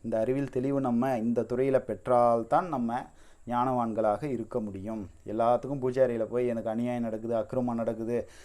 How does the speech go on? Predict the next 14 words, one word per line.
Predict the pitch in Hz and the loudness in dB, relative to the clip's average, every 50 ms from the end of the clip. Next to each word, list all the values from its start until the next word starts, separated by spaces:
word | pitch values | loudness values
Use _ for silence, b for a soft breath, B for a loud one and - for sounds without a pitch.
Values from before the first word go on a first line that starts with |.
| B B B | B B B
நமக்கு | 117 120 120 120 120 117 | -6 -4 -2 -2 -2 -2
இது | 113 110 | -4 -4
தட்டி | 120 113 - 135 120 | -4 -4 -4 -4 0
கேட்க | 117 123 117 - 127 | 0 0 0 0 0
யாருமே | 120 113 110 113 117 120 117 123 127 123 | 0 2 2 2 2 0 0 0 -2 -2
இல்லையா?" | 117 110 117 117 120 120 113 107 | -2 -2 0 2 2 4 4 2
அப்படின்னு | 107 117 117 117 - | 0 0 -4 -4 -2
புலம்புறதை | 110 110 113 120 120 107 104 107 101 | -2 0 0 0 0 0 0 -2 -2
விட, | 101 113 117 113 - - - - - - - - - - - - b b b b b b b b b | 2 4 4 4 4 0 -6 -14 -18 -20 -20 -20 -20 -20 -20 -20 b b b b b b b b b
ஆசான் | - 110 110 120 135 - 170 180 190 | -2 0 2 2 2 2 2 0 2
நமக்கு | 175 143 127 120 113 120 | 0 0 -2 -2 -2 -4
இந்த | 117 107 110 104 | -2 -2 0 2
வாய்ப்பை | 107 113 127 120 135 120 | 2 2 0 0 -4 -8
கொடுத்திருக்கிறாரு. | 110 110 113 107 120 107 98 98 98 101 95 95 87 | -8 -8 -10 -8 -8 -10 -8 -6 -4 -4 -4 -4 -6